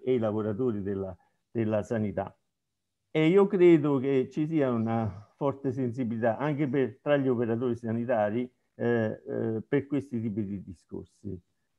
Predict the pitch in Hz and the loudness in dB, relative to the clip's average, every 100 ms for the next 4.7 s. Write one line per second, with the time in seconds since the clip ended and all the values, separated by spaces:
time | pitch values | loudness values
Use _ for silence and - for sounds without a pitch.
0 | - 139 139 131 107 117 113 - _ _ | -4 -2 4 4 4 0 -4 -10 _ _
1 | 135 123 123 - 110 90 85 92 120 104 | -10 -8 -8 -10 -12 -12 -14 -10 -10 -8
2 | 110 123 151 139 123 - 120 117 139 113 | -4 0 0 0 -2 -2 -2 0 2 0
3 | 92 104 120 117 117 - 117 101 _ 135 | 0 -2 -2 -4 -12 -6 -4 -4 _ -2
4 | 139 131 - - 135 131 | -2 -4 -14 -4 0 0